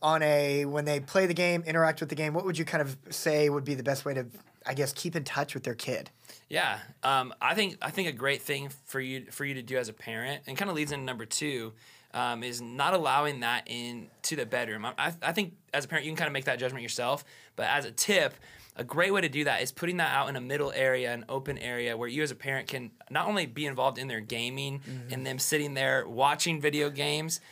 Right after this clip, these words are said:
Speaker 2: but you can also, like, see what is happening, what they're watching, the,
Speaker 1: Yeah.
Speaker 2: the people that they're watching,
Speaker 1: Yeah.
Speaker 2: hearing the things that those people are saying, because those gamers that they're watching have way more influence on your kids than you think.
Speaker 1: Yeah.
Speaker 2: And things that they're
Speaker 1: So
Speaker 2: saying,
Speaker 1: true.
Speaker 2: the way that they're thinking about
Speaker 1: Yeah.
Speaker 2: stuff. So,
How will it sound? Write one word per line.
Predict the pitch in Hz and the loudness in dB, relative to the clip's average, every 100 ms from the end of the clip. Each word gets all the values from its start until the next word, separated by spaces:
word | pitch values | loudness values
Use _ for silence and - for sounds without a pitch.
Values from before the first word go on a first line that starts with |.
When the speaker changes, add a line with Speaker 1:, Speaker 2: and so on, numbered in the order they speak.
| - - | -14 -2
Speaker 2:
but | 127 | -2
you | 160 | -2
can | 175 | -2
also, | 139 170 170 156 | 2 2 2 2
like, | 143 - | 0 0
see | - - - 165 165 | 2 4 4 2 0
what | 127 131 147 | 0 2 2
is | 139 - | 2 0
happening, | 117 127 - 120 113 | 0 0 -2 -6 -2
what | 127 127 | -2 0
they're | 131 123 | 0 0
watching, | 117 117 - - 123 | 0 0 0 -4 -4
the, | 127 | -2
Speaker 1:
Yeah. | 123 123 | 0 0
Speaker 2:
the | 127 | -2
people | - 165 156 139 | -2 -6 -4 -2
that | 127 | 0
they're | 123 | 0
watching, | 120 131 - 123 113 | -2 -2 -4 -8 -4
Speaker 1:
Yeah. | 135 131 113 | -2 -2 -4
Speaker 2:
hearing | - 165 170 160 | -2 0 0 0
the | 147 | -2
things | - 143 131 | -2 -2 -4
that | 101 | -2
those | 135 | -4
people | - 131 120 | -6 -4 -4
are | |
saying, | 110 147 131 | 0 -2 -2
because | 127 123 - - - - - | -4 -6 -6 -16 -20 -18 2
those | 160 190 | 4 4
gamers | 147 143 185 180 120 117 | 2 0 2 0 -4 -4
that | 131 | -4
they're | 120 | -2
watching | 120 147 160 123 | 2 2 2 -6
have | 107 120 113 | -4 -4 -4
way | 120 170 | -2 0
more | 175 160 | 2 0
influence | 147 160 156 135 123 - | 0 -4 -6 -8 -8 -8
on | 127 123 | -8 -6
your | 123 139 | -4 -6
kids | 135 139 127 | -4 -6 -6
than | 113 107 | -8 -8
you | 117 | -10
think. | 113 135 135 - - | -10 -8 -8 -8 -10
Speaker 1:
Yeah. | 120 120 131 120 | -4 2 4 4
Speaker 2:
And | 110 | 2
things | - 170 160 | 0 0 2
that | 143 | 0
they're | 131 | 2
Speaker 1:
So | 139 | 2
Speaker 2:
saying, | 139 135 | 2 0
Speaker 1:
true. | 120 | 0
Speaker 2:
the | 117 | 0
way | 127 | 0
that | 127 110 | 0 -4
they're | 117 | -6
thinking | - 123 104 | -6 -8 -8
about | 104 107 | -6 0
Speaker 1:
Yeah. | 127 123 | 2 2
Speaker 2:
stuff. | 107 | 2
So, | - 120 | 0 -2